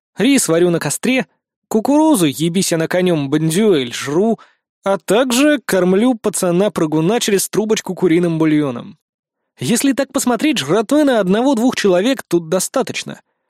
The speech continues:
Тех двоих больше нет. Я заглядывал пару дней назад, бухгалтерия открыта, верхняя одежда пропала, а сейф вскрыт и опустошён от денег. Неужели они обе настолько тупые, что ничего не понимают?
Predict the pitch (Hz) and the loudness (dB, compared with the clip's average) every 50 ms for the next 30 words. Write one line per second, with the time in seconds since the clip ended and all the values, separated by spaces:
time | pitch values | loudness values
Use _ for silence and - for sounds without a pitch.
0 | _ _ _ _ _ - - 294 262 175 190 220 240 240 170 156 156 165 156 - | _ _ _ _ _ -4 -2 -2 0 2 2 2 2 0 0 0 0 -2 -2 -2
1 | - 156 156 147 120 104 - - _ _ _ _ _ _ _ _ _ _ - 196 | -4 -6 -6 -8 -10 -14 -18 -20 _ _ _ _ _ _ _ _ _ _ -2 0
2 | 202 220 214 180 208 214 226 226 175 135 127 127 131 123 - 143 139 131 123 131 | 0 0 2 0 0 0 0 0 2 2 2 0 -2 -2 -2 -2 -2 -2 -4 -4
3 | 139 143 160 180 175 262 240 175 143 135 135 165 175 175 - 226 185 143 127 127 | -4 -4 -2 -2 0 0 -2 0 0 -2 0 0 -2 0 0 0 0 0 0 0
4 | 139 151 - - 269 269 - 226 190 - _ _ _ _ - 196 214 208 - - | -2 -4 -2 -2 -2 0 0 -2 -4 -6 _ _ _ _ -2 0 0 0 0 0
5 | 196 185 185 185 190 190 220 220 175 147 131 - 143 156 - 254 269 247 220 160 | -2 0 0 0 0 0 0 0 0 -2 -4 -4 -4 -2 -2 0 0 2 0 0
6 | - 156 135 - - 202 196 165 - - - - - - - - 240 262 - - | -2 -2 -4 -2 0 0 0 -2 -4 -8 -12 -10 -10 -8 -4 -2 -2 -2 -2 0
7 | - 156 165 160 - 175 - - 151 131 - - 170 165 143 131 127 123 123 117 | 0 0 0 0 -2 -4 -6 -6 -6 -6 -4 -4 -4 -4 -4 -6 -8 -10 -12 -12
8 | 98 - - - _ _ _ _ _ _ _ _ _ _ _ _ - 180 202 190 | -12 -16 -20 -20 _ _ _ _ _ _ _ _ _ _ _ _ -2 0 2 2
9 | 180 147 185 247 240 202 175 160 156 165 185 196 196 175 175 165 160 - - - | 2 2 2 2 2 2 0 0 0 0 2 2 2 2 0 0 -2 -2 -2 -2
10 | 190 180 - 160 - 147 143 - - - 226 190 165 - - - 165 165 170 165 | -2 -2 -2 -6 -8 -8 -10 -6 -4 -2 0 0 -2 -2 -2 -2 -2 0 0 -2
11 | - - 165 160 180 185 185 170 185 180 175 175 170 156 131 113 - - _ | -2 -2 -2 0 0 0 -2 -2 -2 -2 -2 -2 -2 -4 -6 -8 -12 -16 _